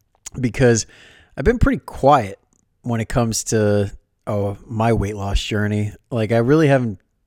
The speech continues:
said a whole lot. I, I mean, to you guys is probably, like, the extent of it as for what I've been giving away <clears throat> when it comes to,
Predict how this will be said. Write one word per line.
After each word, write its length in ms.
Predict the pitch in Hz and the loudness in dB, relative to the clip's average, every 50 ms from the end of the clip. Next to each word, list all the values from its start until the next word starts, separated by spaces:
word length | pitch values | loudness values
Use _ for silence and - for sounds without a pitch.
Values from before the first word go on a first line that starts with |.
| _ _ _ - | _ _ _ -6
said 440 | - - - - - 113 104 110 | -4 -2 -2 -2 0 0 0 2
a 80 | 123 127 | 2 2
whole 260 | 120 143 151 156 156 | 2 2 2 2 2
lot. 220 | 160 170 175 175 151 | 2 2 2 2 0
I, 140 | 120 113 - _ _ | 0 -2 -4 _ _
I 100 | 135 123 | -2 -2
mean, 180 | 120 117 113 98 | 0 -2 -2 -4
to 120 | - - | -4 -2
you 180 | 113 139 180 196 | 0 2 2 4
guys 340 | 160 147 131 123 120 107 107 | 4 4 6 6 4 0 -2
is 100 | 104 - | -4 -2
probably, 340 | - - 117 117 113 110 | 0 2 4 4 4 4
like, 180 | 107 104 98 - | 2 0 -2 -4
the 140 | - 107 95 | -6 -8 -8
extent 600 | 90 - - - - - - 107 104 101 95 - | -6 -4 -2 0 0 0 -2 -4 -4 -4 -6 -8
of 100 | 90 82 | -8 -8
it 200 | 87 90 - - _ _ - _ - - _ _ _ _ _ _ _ _ _ _ - | -10 -14 -14 -18 _ _ -20 _ -20 -20 _ _ _ _ _ _ _ _ _ _ -2
as 400 | 135 120 107 - - - - - | -2 0 0 0 -2 -2 -4 -6
for 360 | - _ - - 110 107 101 | -10 _ -2 0 0 0 2
what 180 | 101 107 110 | 2 2 2
I've 100 | 107 101 | 2 2
been 180 | 95 104 101 95 | 2 -2 -4 -2
giving 280 | 92 107 101 107 104 95 | 0 0 0 0 -2 -2
away 640 | 90 90 92 95 104 104 101 95 95 92 92 92 - _ - - - - - - - - | -4 -6 -4 -2 0 0 0 0 -2 -4 -6 -8 -10 _ -20 -20 -20 -20 -20 -20 -20 -20
<clears throat> 480 | - - - 202 254 - _ 165 139 143 | -4 2 2 2 2 2 _ -2 0 2
when 200 | 160 147 143 135 | 2 2 2 2
it 60 | - | 2
comes 300 | - 151 139 131 - - | 2 0 0 0 -2 -2
to, 300 | - 135 117 110 104 98 | 0 0 0 0 0 -4